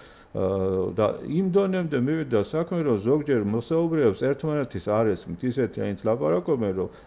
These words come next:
ელემენტარული, აი, კომ-, კომუნიკაციას ვეძახით, ხო? ვერ ვაგებინებთ ერთმანეთს, ხიათ რა გინდა და თუ დააკვირდებით, როცა ის ტელეშოუები არის ხოლმე, სა-, განსაკუთრებით პოლიტიკური შოუები, ძალიან ხშირად ერთმანეთს ეკითხებიან, „თქვენ რას გულისხმობთ, რას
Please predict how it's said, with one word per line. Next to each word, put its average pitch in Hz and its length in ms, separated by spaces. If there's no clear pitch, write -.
ელემენტარული, 156 600
აი, 147 100
კომ-, 131 320
კომუნიკაციას 127 800
ვეძახით, 92 480
ხო? 151 140
ვერ 120 240
ვაგებინებთ 113 960
ერთმანეთს, 85 640
ხიათ 87 320
რა 110 80
გინდა 139 320
და 202 100
თუ - 80
დააკვირდებით, 135 800
როცა 107 280
ის 95 160
ტელეშოუები 98 800
არის 117 240
ხოლმე, 95 240
სა-, 87 240
განსაკუთრებით 92 640
პოლიტიკური 98 640
შოუები, 110 500
ძალიან 127 320
ხშირად 135 320
ერთმანეთს 120 480
ეკითხებიან, 92 560
„თქვენ 170 240
რას 175 80
გულისხმობთ, 113 560
რას 127 160